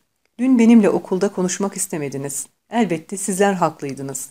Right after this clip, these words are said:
İşlediğim bu suçu nasıl bağışlatabilirim diye uzun uzun düşündüm. Sonunda bir çare buldum. Dün öğleden sonra beni tekrar aranıza almayı kabul etmemiştiniz. Ben de kendimi size bağışlatabilmek için size bilgi getirmek üzere botanik bahçesine gittim.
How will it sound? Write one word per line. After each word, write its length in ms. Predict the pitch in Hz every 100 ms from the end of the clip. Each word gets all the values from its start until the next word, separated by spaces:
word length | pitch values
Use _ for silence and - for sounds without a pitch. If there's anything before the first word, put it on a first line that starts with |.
| _
İşlediğim 560 | 196 190 196 175 180 160
bu 80 | 208
suçu 320 | - - 151
nasıl 300 | 185 - 202
bağışlatabilirim 840 | 170 156 - - 160 160 165 180 135
diye 180 | 139
uzun 340 | - 185 208 185
uzun 300 | 143 151 165
düşündüm. 460 | 139 - 139 135 - _ _ _ _ _
Sonunda 440 | - 269 254 240 240
bir 120 | 240
çare 420 | - 202 180 151
buldum. 320 | 139 131 139 - _ _ _ _ _
Dün 120 | 262
öğleden 420 | 254 233 220 220 220
sonra 460 | - 156 143 202 - 196
beni 160 | 202
tekrar 360 | 196 240 240 208
aranıza 420 | 165 165 156 165
almayı 460 | 160 165 160 156 156
kabul 260 | 185 202
etmemiştiniz. 800 | - - 139 135 - - 139 - - _ -
Ben 180 | 226 156
de 100 | 156
kendimi 360 | 180 165 170
size 320 | 170 156 156
bağışlatabilmek 840 | 170 170 175 175 175 151 165 185 185
için 300 | - 156 196
size 320 | - 185 190
bilgi 280 | 185 185 196
getirmek 460 | 170 165 165 160 151
üzere 340 | 139 135 185 _ _ _ _ -
botanik 380 | 226 226 220
bahçesine 500 | 185 185 180 165 165
gittim. 400 | 151 135 _ 139